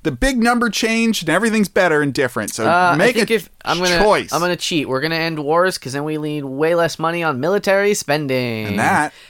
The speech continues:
Speaker 1: adds to helping world hunger.
Speaker 2: Yeah. Also, I say need like we need it now. We don't.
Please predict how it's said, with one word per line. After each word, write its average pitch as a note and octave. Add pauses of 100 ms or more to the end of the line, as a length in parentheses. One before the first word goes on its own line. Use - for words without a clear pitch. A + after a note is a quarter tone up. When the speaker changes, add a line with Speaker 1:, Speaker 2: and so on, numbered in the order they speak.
(280)
Speaker 1:
adds A2
to C#3+
helping A2
world G2+
hunger. C#4
Speaker 2:
Yeah. C#3 (140)
Also, C#3
I B2+
say C#3+
need C3+
like A#2
we A#2
need A#2
it -
now. E3
We F#3+
don't. G#2